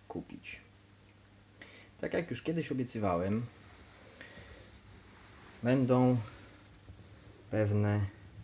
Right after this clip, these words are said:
lampki. Jest to nowy model lampki. Tak jak już kiedyś obiecywałem,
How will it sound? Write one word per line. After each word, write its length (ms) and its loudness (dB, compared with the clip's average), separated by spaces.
lampki. 680 2
Jest 260 2
to 120 4
nowy 240 4
model 520 4
lampki. 680 0
Tak 140 0
jak 180 2
już 120 -4
kiedyś 320 0
obiecywałem, 680 2